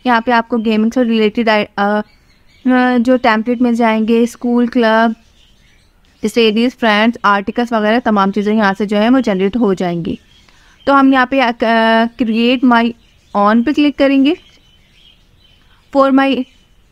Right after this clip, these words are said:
for me and my friend। अगर आप यहाँ पे अपलोड इमेज करना चाह रहे हैं तो आप कर सकते हैं, अगर नहीं करना चाह रहे तो आप ना कीजिए। मैं यहाँ अपलोड इमेज पे क्लिक करके एक इमेज, अ,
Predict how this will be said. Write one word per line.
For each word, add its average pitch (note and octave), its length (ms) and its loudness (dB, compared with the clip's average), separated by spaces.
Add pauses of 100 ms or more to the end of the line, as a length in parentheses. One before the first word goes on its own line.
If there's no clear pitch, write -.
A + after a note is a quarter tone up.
(260)
for C4+ 220 0
me C#4+ 300 0 (1200)
and A#3 180 0
my A3+ 160 0
friend। A3+ 380 -2 (1700)
अगर C4+ 220 -2
आप C#4+ 140 -2
यहाँ C4 220 0
पे C4 120 -4
अपलोड A#3 540 -2 (180)
इमेज A#3 300 0
करना B3+ 260 -2
चाह C4 140 0
रहे A3+ 80 2
हैं B3 100 -2
तो C4 80 0
आप A3+ 180 0
कर A3 120 -2
सकते C4 300 -6
हैं, C4 80 0
अगर A3 260 -2
नहीं A3+ 300 0
करना A#3+ 280 0
चाह A3 240 0
रहे B3+ 180 -2 (540)
तो B3 60 2
आप A#3 320 0
ना G3 240 0
कीजिए। F3 420 -8 (380)
मैं B3+ 100 4
यहाँ C4+ 160 2
अपलोड A3+ 400 -2
इमेज A3+ 280 0
पे A#3+ 80 -2
क्लिक A#3 240 0
करके A#3+ 260 0
एक C4 100 -4 (260)
इमेज, G#3 520 0
अ, G3 160 -2